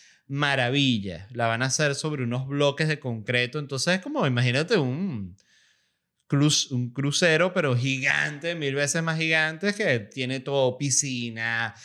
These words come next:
restaurante, bar, shopping y todo tipo de vaina, ¿no? Este, un hospital, dos hoteles, este, me llamó mucho la atención esto porque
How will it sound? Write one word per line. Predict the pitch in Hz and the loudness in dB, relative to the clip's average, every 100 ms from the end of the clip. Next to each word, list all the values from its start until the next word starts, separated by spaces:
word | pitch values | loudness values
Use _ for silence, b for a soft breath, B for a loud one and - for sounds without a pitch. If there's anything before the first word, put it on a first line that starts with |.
| B B | B B
restaurante, | 131 143 - 139 127 131 123 117 110 104 113 117 | 0 0 0 0 2 0 -2 -4 -10 -6 -4 0
bar, | 135 131 123 120 110 110 113 | 2 2 2 0 -4 -6 -6
shopping | - 151 143 127 - 120 117 113 107 104 101 B B | -2 2 4 4 0 -4 -4 -8 -10 -12 -14 B B
y | 123 123 123 | -2 0 2
todo | 131 139 147 | 4 4 2
tipo | 143 - | 0 0
de | 139 | 0
vaina, | 113 104 95 90 | 2 0 -4 -6
¿no? | 110 131 | -6 -4
Este, | 127 117 107 101 95 | -4 -4 -2 -2 -4
un | 98 107 | -8 -10
hospital, | 117 98 95 139 131 123 117 113 | -8 -8 -2 0 0 0 -2 -4
dos | 120 | -4
hoteles, | 131 123 143 139 123 117 113 | -2 0 2 4 2 0 -4
este, | 107 - _ 104 101 95 92 85 73 78 | -8 -14 _ -8 -6 -6 -8 -12 -14 -10
me | 110 | -4
llamó | 113 117 | 0 0
mucho | 131 170 226 | 0 0 2
la | 208 | 2
atención | 135 127 160 202 | 2 0 2 2
esto | 202 127 117 | 2 0 -2
porque | 110 120 110 - | -2 0 -2 -4